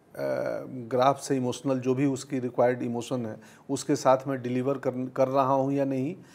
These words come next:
तो मुझे डिलीवर करना भी है और उसकी मेजरमेंट भी करना है कि ये अधिक हुआ, कम हुआ, सही हुआ कि नहीं।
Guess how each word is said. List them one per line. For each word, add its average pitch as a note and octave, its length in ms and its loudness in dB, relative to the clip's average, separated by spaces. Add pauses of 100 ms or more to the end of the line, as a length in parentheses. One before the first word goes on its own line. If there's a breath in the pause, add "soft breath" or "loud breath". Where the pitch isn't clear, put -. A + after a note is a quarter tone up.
(240 loud breath)
तो D#3 60 -2
मुझे D#3 180 2
डिलीवर D#3+ 360 4
करना F3+ 400 4
भी E3+ 160 4
है F3+ 140 4
और G3 140 6
उसकी F3+ 200 0
मेजरमेंट F3 480 4
भी E3 100 2
करना B2 280 0
है G#2+ 200 -4 (520 soft breath)
कि D3+ 80 -6
ये D#3+ 140 8
अधिक D3 280 6
हुआ, D#3 240 6
कम D3+ 220 2
हुआ, D3+ 280 6
सही D3+ 260 2
हुआ C#3+ 280 4
कि C3+ 180 -2
नहीं। A2 260 -4